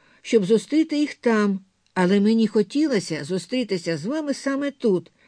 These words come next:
а не в овальному кабінеті». «Намагаєтеся мене настрашити?» «Навпаки, намагаюся виявити вам повагу, міс Секстон. У Білому домі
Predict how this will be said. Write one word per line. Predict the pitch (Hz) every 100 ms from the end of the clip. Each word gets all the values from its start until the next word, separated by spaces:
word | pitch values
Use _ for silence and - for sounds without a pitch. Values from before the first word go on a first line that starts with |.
| _
а | - 190
не | 220
в | 233
овальному | 240 220 170 160 160 170
кабінеті». | 208 208 226 156 135 127 123 _ _ _ _ _ _ _ -
«Намагаєтеся | 170 175 165 156 226 285 277 247 240
мене | 202 185 202 226 - -
настрашити?» | 208 - 233 233 - 175 139 - 127 _ _ _ _ -
«Навпаки, | 160 220 - 339 330 226 214 208 _ _ - -
намагаюся | 170 175 175 226 226 208 202
виявити | 175 220 208 196 196
вам | 180 262 302
повагу, | - 320 262 285 277 170 139 -
міс | 196 170
Секстон. | - 160 - - 139 - _ - -
У | 180 170
Білому | 240 330 247 185
домі | 147 190 247 262